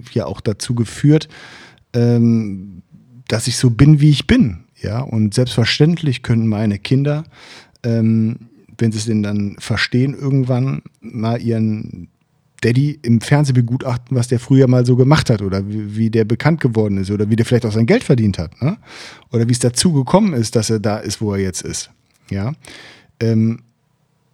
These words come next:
vielleicht hätte ich meine Verlobte gar nicht kennengelernt, wenn ich nicht beim Bachelor gewesen wäre, wer weiß. Ja? Vielleicht ist es sogar so. Ähm, das hat alles, das fügt sich alles und hat alles, es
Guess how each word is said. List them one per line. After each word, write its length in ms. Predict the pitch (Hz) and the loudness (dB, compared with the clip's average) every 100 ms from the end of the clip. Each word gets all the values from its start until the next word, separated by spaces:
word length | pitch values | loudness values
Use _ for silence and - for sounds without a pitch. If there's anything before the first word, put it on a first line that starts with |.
| _ - | _ -6
vielleicht 320 | 127 120 120 | -2 0 0
hätte 120 | 139 | -2
ich 100 | - | 0
meine 380 | 127 127 120 113 | 0 2 0 -2
Verlobte 520 | - 123 143 - 139 | -2 -2 -2 -2 -2
gar 140 | 131 | -2
nicht 140 | 131 127 | -4 -2
kennengelernt, 440 | 240 233 165 120 | -2 2 2 2
wenn 80 | 120 | 0
ich 100 | 107 | 0
nicht 120 | 110 | -4
beim 140 | - 104 | -2 -2
Bachelor 300 | 104 - 101 | -2 -4 -4
gewesen 380 | 98 98 95 90 | -4 -4 -4 -6
wäre, 140 | 90 | -6
wer 120 | 95 | -4
weiß. 340 | 180 208 - - _ - | -4 -4 -8 -16 _ -10
Ja? 200 | 104 139 | -6 -6
Vielleicht 380 | 123 131 123 113 | -6 -4 -2 -2
ist 120 | 208 | -2
es 80 | 190 | -2
sogar 240 | 123 98 87 | -2 -4 -6
so. 220 | 85 80 - - - - _ _ | -8 -10 -18 -20 -20 -20 _ _
Ähm, 520 | 117 120 117 117 117 110 | -2 0 0 0 -2 -4
das 160 | 127 180 | -4 -4
hat 140 | 180 - | -6 -6
alles, 540 | 147 202 190 - - 233 170 160 165 156 156 160 | -4 -4 -4 -8 -10 -16 -20 -20 -20 -18 -18 -8
das 180 | 151 - | -8 -4
fügt 340 | - 247 - | -2 -2 -2
sich 240 | 202 - | -8 -6
alles 280 | 185 202 190 | -4 -4 -4
und 140 | 180 151 | -2 -4
hat 180 | - | -4
alles, 400 | 147 175 180 - | -6 -4 -4 -6
es 260 | 110 - | -10 -12